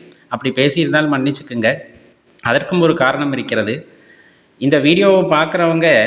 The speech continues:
கண்டிப்பா சாப்பாடு வைக்கிறவங்களா இருப்பாங்க. அதனால எதுவும் பிரயோஜனம் இருக்கா நம்ம வீடியோ போடுறனாலனா? கண்டிப்பா கிடையாது. ஆனா ஒரு கட்டத்துல இது அந்த உணவு வைக்காதவர்கள் கண்ணிலே படுகின்றது. சரி, நாமும் வைத்து பார்ப்போம்னு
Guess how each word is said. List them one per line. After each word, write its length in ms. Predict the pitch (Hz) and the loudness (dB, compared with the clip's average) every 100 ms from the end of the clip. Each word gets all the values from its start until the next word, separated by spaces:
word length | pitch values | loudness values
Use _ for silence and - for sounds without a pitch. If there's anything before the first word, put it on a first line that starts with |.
| 143 - - - | -2 -10 -12 -6
கண்டிப்பா 360 | - 143 165 185 | -4 -2 -2 -2
சாப்பாடு 400 | 175 160 180 170 | -2 -4 -2 0
வைக்கிறவங்களா 540 | 147 147 175 170 160 | -2 0 0 2 2
இருப்பாங்க. 380 | 131 - 120 101 - - - - - _ _ _ _ _ _ | 0 -2 -6 -6 -10 -14 -20 -20 -20 _ _ _ _ _ _
அதனால 340 | - 147 175 202 | -2 0 2 0
எதுவும் 220 | 190 185 170 | 0 -2 0
பிரயோஜனம் 380 | 170 170 170 | 0 2 2
இருக்கா 220 | 165 170 160 | 0 2 2
நம்ம 180 | 151 143 | 2 0
வீடியோ 240 | 160 165 | 0 0
போடுறனாலனா? 580 | 160 147 143 143 151 202 | 0 0 2 0 0 0
கண்டிப்பா 300 | 160 165 165 | -2 0 -2
கிடையாது. 460 | 147 131 127 110 | -2 -2 -2 -2
ஆனா 200 | 139 165 143 135 196 170 - - _ _ | -2 0 0 -2 -4 -10 -20 -20 _ _
ஒரு 160 | 147 170 | 0 0
கட்டத்துல 440 | 170 196 196 196 | 0 -2 -2 0
இது 320 | 185 170 170 156 117 - | 0 0 2 2 2 -2
அந்த 200 | 131 135 | -2 0
உணவு 320 | 135 185 185 160 | 0 0 2 2
வைக்காதவர்கள் 920 | 147 165 165 185 180 170 160 156 143 - - - - - | 2 0 -2 0 2 2 2 2 0 -2 -10 -20 -20 -4
கண்ணிலே 380 | 139 160 170 | 0 2 2
படுகின்றது. 640 | 165 165 147 151 147 127 147 - - | 0 0 -4 -2 -2 0 0 -2 -6
சரி, 240 | - 143 | -2 0
நாமும் 520 | 131 131 156 175 196 | 2 2 2 2 0
வைத்து 400 | 180 147 165 196 180 - | 0 0 0 -2 -2 2
பார்ப்போம்னு 680 | 160 156 - 170 180 196 | 2 2 2 2 2 0